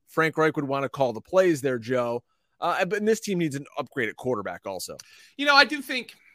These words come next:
Speaker 2: you know, Frank made his mistakes in Indianapolis, but Frank, just like everybody in Indianapolis, got dealt a bad hand with Andrew Luck's retirement. Um,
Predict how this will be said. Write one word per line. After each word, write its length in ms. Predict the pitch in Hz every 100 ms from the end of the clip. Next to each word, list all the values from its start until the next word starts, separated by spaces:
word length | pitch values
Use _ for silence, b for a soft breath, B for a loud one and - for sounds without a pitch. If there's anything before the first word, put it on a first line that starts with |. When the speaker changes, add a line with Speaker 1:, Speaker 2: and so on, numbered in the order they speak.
| b _ _ _ _ _
Speaker 2:
you 160 | 120 170
know, 80 |
Frank 420 | 143 - 254 285 247
made 220 | 208 165
his 180 | 156 147
mistakes 540 | 135 - 131 123 -
in 120 | 123
Indianapolis, 680 | 120 117 113 110 110 113 107
but 160 | - 110
Frank, 400 | 214 233 247 - - _ _ _ 143
just 240 | 190 202
like 160 | 262 247
everybody 400 | 262 226 151 131
in 120 | 127
Indianapolis, 540 | 117 110 107 - 117 -
got 280 | 123 123 -
dealt 260 | 120 139
a 100 | 120 - _
bad 300 | - - 117
hand 420 | 139 214 135 98 _
with 160 | 120
Andrew 260 | 117 131 185
Luck's 280 | 135 - -
retirement. 480 | 113 104 85 92 - b b b b b
Um, 320 | 120 117 117